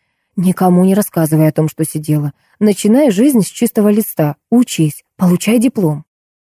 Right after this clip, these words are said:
«Как хочешь, мама, так я и сделаю», стандартно отреагировала Анастасия. Костюмерша надеялась, что Настюша заведёт хороших друзей, оживёт, снова научится смеяться. Но дочка никуда из дома не выходила.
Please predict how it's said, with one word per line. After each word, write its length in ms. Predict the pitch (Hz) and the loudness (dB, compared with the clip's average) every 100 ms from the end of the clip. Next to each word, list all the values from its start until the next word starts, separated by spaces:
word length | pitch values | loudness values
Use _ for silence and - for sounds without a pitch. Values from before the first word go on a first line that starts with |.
| _ _ _ _ _ | _ _ _ _ _
«Как 180 | - 220 | -4 -4
хочешь, 320 | - 233 233 | -2 -4 -2
мама, 300 | 220 190 180 | 0 0 0
так 240 | 170 202 - | -2 -4 0
я 140 | 202 | -2
и 20 | |
сделаю», 480 | 202 180 190 175 160 _ _ _ | 0 0 0 0 -4 _ _ _
стандартно 720 | - 175 156 143 175 - 226 233 | -8 -4 -2 0 -2 0 0 0
отреагировала 680 | 175 151 151 156 156 160 - | 0 -2 0 0 2 0 0
Анастасия. 680 | 165 165 175 170 147 139 156 _ _ _ _ _ _ _ _ | -4 -4 -6 -6 -8 -14 -16 _ _ _ _ _ _ _ _
Костюмерша 500 | - - 320 349 - | -6 -2 0 0 2
надеялась, 500 | 240 240 240 247 170 | 2 2 2 4 2
что 160 | - 170 | 0 -2
Настюша 360 | 170 - 196 160 | -2 -2 -6 -2
заведёт 380 | 160 160 160 | 0 2 0
хороших 460 | - 202 247 196 160 | -2 -2 -2 -2 -4
друзей, 580 | 151 156 147 156 160 135 _ _ | -2 -4 0 0 0 -2 _ _
оживёт, 640 | - 262 202 147 156 160 - | -4 0 0 0 0 0 -2
снова 300 | 208 220 175 | 0 2 2
научится 440 | 170 180 160 160 | 2 0 -4 -8
смеяться. 640 | - 160 151 156 - - - _ | -4 -2 0 -2 -4 -12 -20 _
Но 240 | 196 196 | -2 0
дочка 360 | 185 196 - 180 | 2 -2 0 -2
никуда 360 | 175 175 175 175 | -2 0 0 0
из 80 | |
дома 220 | 165 170 165 | 0 0 0
не 120 | 165 | 0
выходила. 600 | 165 175 165 147 143 | -2 -2 -4 -4 -10